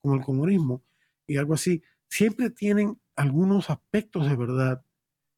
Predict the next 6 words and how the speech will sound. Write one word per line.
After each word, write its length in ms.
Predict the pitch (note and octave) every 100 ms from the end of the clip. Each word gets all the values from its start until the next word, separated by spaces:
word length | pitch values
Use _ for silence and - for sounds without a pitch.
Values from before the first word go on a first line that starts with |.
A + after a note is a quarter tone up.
| -
que, 160 | D#3
aunque 340 | D3 C#3+ D3 C3+
no 260 | D3 A3
los 200 | A#3+ E3+
salven 280 | - E3+ E3+
directamente, 840 | C#3+ C3+ B2+ C3 F#3+ A3 - D3